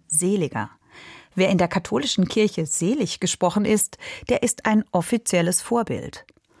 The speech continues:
Aber auf das Offizielle kommt es mir gar nicht an. Mich beeindruckt, wie dieser Mensch gelebt hat, nämlich geradlinig, wissbegierig und modern.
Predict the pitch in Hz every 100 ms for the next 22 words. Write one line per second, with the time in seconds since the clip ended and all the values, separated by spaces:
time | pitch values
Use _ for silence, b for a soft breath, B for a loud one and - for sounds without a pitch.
0 | b b _ - 226 170 - 170 - 170
1 | 170 - 170 196 196 - 180 165 - 175
2 | 170 170 170 180 180 165 B B B B
3 | B 262 - - 240 226 - 240 - -
4 | 202 208 196 185 180 165 - 170 175 254
5 | - - - - - _ - 185 170 160
6 | 156 - - 175 214 - 156 143 104 123
7 | - - 233 - - 151 156 156 143 -
8 | - 240 - 165 180 196 127